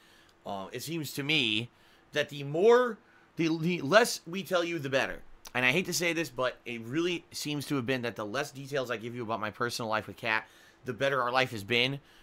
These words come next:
We have kept most of, if not all, the stuff that we've done together off, you know, offline, o-, out, out of the public eye of anything, um, on purpose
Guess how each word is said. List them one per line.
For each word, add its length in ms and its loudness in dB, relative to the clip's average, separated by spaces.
We 140 -4
have 100 -4
kept 240 -4
most 440 -2
of, 140 2
if 120 -6
not 200 2
all, 220 4
the 80 -2
stuff 280 0
that 140 -4
we've 240 -10
done 200 -2
together 440 -4
off, 420 8
you 120 -2
know, 100 -2
offline, 680 0
o-, 120 0
out, 260 0
out 260 0
of 120 -4
the 80 -6
public 420 -4
eye 460 10
of 160 -6
anything, 580 -6
um, 600 6
on 200 4
purpose 560 2